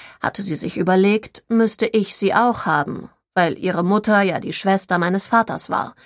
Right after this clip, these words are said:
Entschuldigung, ich weiß nicht, ob ich mich klar ausdrücke.“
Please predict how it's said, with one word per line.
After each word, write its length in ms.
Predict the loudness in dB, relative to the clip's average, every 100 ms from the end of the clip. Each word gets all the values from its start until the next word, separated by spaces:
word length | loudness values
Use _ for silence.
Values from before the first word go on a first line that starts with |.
| -20 -20 _ _ _ _
Entschuldigung, 840 | -4 0 0 0 -2 0 -2 -2 -4 -12 -20 -20 _ -12
ich 200 | -6 0
weiß 220 | 0 2
nicht, 280 | 2 2 -4
ob 140 | -6
ich 140 | -6
mich 180 | -6 -4
klar 340 | 2 4 4 2
ausdrücke.“ 680 | -2 -6 -8 -6 -8 -8